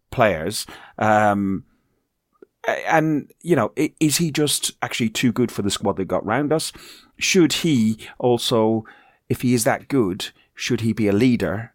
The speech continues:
or can he not lead? Should he be a leader and drag the fairly good players that we've got at Arsenal up to his sort of standard? He seems to be dumbing down to their standard.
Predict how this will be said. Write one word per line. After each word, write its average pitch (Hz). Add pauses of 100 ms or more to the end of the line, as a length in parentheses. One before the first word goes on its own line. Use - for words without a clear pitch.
(100)
or 90 (400)
can 107
he 98
not 107
lead? 82 (400)
Should -
he 113
be 113
a 110
leader 110
and 95 (540)
drag 101 (1120)
the 107 (1000)
fairly 156
good 101
players 101
that 101
we've 92
got 95
at 92
Arsenal 92 (140)
up -
to 107
his 107
sort -
of -
standard? 117
He 131
seems 117
to -
be 107
dumbing 110
down 107
to 117
their 151
standard. 76